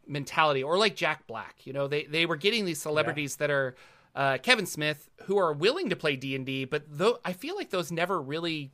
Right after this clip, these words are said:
Speaker 1: worked out how they wanted. So now they're like, you know, Deborah Ann Woll, let's get her.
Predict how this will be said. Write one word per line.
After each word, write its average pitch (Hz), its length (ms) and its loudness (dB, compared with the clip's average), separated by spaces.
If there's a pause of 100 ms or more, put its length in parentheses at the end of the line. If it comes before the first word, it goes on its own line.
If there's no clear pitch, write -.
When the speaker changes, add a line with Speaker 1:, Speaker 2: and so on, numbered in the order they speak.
Speaker 1:
worked 143 340 -6
out 143 380 0
how - 160 0
they 139 140 -2
wanted. 135 560 -8
So 175 140 -2
now 208 220 2
they're 220 140 0
like, 165 300 2
you 180 60 -4
know, 233 240 0
Deborah 208 420 0
Ann 175 160 2
Woll, 151 420 4 (560)
let's 180 220 2
get 196 200 2
her. 143 500 4